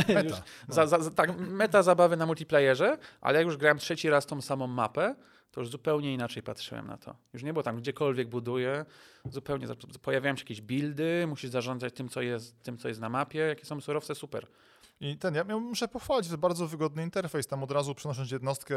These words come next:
Speaker 1: ym, masz suwaczek, żeby sobie rozdzielić ją, zrobić, e, ten, takich dużo drobiazgów jest, wygodne są skróty klawiszowe, następna jednostka, następne miasto. Strasznie słodkie. Mm, nie mogę, mówię, zarzuty są super filozoficzne na poziomie, do którego nie doszedłem, bo zakładam, że właśnie multik może kuleć.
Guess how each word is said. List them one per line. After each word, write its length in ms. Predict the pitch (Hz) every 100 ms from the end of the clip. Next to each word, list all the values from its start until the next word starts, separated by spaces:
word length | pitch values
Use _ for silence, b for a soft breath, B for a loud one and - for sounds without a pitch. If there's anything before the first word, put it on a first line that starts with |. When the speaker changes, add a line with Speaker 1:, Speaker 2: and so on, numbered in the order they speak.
| 127
Speaker 1:
ym, 540 | 123 127 120 120 117 113
masz 240 | 113 -
suwaczek, 440 | 143 120 127 127 107
żeby 120 | 117
sobie 220 | 123 120 113 117 120
rozdzielić 520 | 117 101 143 139 120
ją, 120 | 120
zrobić, 520 | 113 120 - - - - 123 120
e, 40 |
ten, 220 | - 131
takich 200 | 117 131
dużo 180 | 156 147
drobiazgów 520 | 131 131 139 135 123
jest, 220 | 135 - B B B
wygodne 360 | 131 135 147 151
są 160 | -
skróty 300 | 127 - 131
klawiszowe, 500 | 120 117 - 180 147
następna 460 | 135 117 135 120 127
jednostka, 380 | 123 139 - 127
następne 380 | 117 123 117 127
miasto. 540 | 131 123 - 127 131 b b b b
Strasznie 600 | - - 269 359 320 180
słodkie. 520 | 143 - 131 - 104 110 _ _ 135
Mm, 320 | 127 131 135
nie 120 | 139 156
mogę, 340 | 185 170 151 165 165
mówię, 480 | 175 190 135 127 131 143 151
zarzuty 440 | 139 160 190 226
są 160 | - 160
super 320 | - 175 143
filozoficzne 580 | 151 135 131 156 - 147
na 80 | 123
poziomie, 300 | 127 135 131
do 100 | 107
którego 260 | 131 120
nie 80 | 120
doszedłem, 360 | 117 113 147 143
bo 80 |
zakładam, 400 | 120 120 139 139
że 100 | 127
właśnie 400 | 123 120 127 120 120
multik 420 | 127 135 123 113
może 220 | 113 110
kuleć. 380 | - 123 202